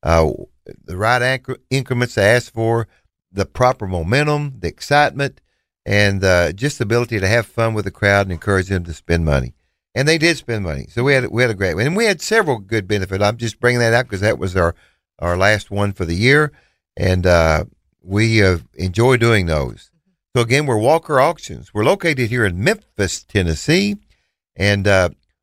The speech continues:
we specialize in selling real estate and personal property. If you need items sold, it could be you're selling an estate. It could be that you're moving.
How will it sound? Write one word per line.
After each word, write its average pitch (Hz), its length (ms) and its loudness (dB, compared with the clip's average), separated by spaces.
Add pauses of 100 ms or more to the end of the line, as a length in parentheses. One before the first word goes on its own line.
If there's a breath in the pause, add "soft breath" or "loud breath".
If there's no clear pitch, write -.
(260)
we 98 120 -2
specialize 117 640 0
in 87 180 -8
selling 92 440 -2
real 123 180 0
estate 135 320 -2
and 80 140 -18
personal 117 360 -2
property. 135 460 -2 (280)
If 95 200 -4
you 131 180 -4
need 139 380 -2 (1400)
items 110 380 0
sold, 131 520 0 (240)
it 95 180 -2
could 104 140 -4
be 104 120 2
you're 95 160 2
selling 117 420 2
an 95 80 2
estate. 135 640 -2 (540)
It 98 260 -2
could 107 240 0
be 107 160 2
that 98 220 -4
you're 90 120 -2
moving. 165 580 0